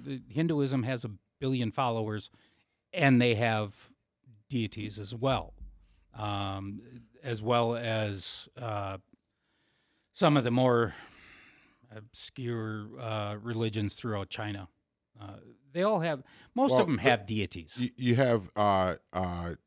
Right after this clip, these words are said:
Speaker 2: so non, uh, Christian faiths is four, uh, five point nine percent. Jewish faith is one point nine percent. Muslim is point nine. Buddhist, Buddhist is, uh, point seven. Hindu is point seven.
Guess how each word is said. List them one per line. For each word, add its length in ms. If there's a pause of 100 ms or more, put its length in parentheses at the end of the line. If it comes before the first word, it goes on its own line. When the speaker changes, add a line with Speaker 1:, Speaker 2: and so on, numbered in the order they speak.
(100)
Speaker 2:
so 260
non, 520 (180)
uh, 140
Christian 400
faiths 380
is 120
four, 320
uh, 200 (100)
five 200
point 200
nine 240
percent. 420 (760)
Jewish 400
faith 580 (100)
is 500
one 240
point 240
nine 180
percent. 320
Muslim 480
is 120
point 300
nine. 460 (140)
Buddhist, 460 (240)
Buddhist 440
is, 340 (100)
uh, 120
point 320
seven. 440 (100)
Hindu 500 (580)
is 360
point 380
seven. 520